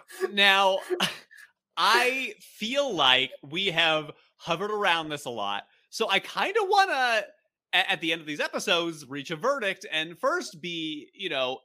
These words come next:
if we were to move to the Avatar world, where would we go? And is it really where we wanna be at all? So where do you feel like you land?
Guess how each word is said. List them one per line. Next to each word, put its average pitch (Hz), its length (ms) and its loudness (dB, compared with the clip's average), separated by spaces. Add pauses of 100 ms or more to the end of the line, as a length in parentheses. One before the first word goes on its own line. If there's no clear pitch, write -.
(100)
if 285 200 -4
we 294 160 2
were 226 160 4
to 208 80 -2
move 190 260 -2
to - 80 -12
the 131 160 0
Avatar 110 420 -2
world, 98 360 -12 (640)
where 160 280 2
would 170 180 -2
we 117 140 -4
go? 104 380 -6 (680)
And 160 720 2 (1200)
is 220 160 2
it 220 140 -2
really 160 220 0
where 156 140 -2
we 165 100 -2
wanna 139 220 2
be 123 140 -2
at 123 60 0
all? 113 260 0 (100)
So 185 420 2 (920)
where 143 400 0
do 311 60 0
you 302 140 0
feel 139 280 -4
like 143 200 2
you 170 120 -2
land? 202 440 -2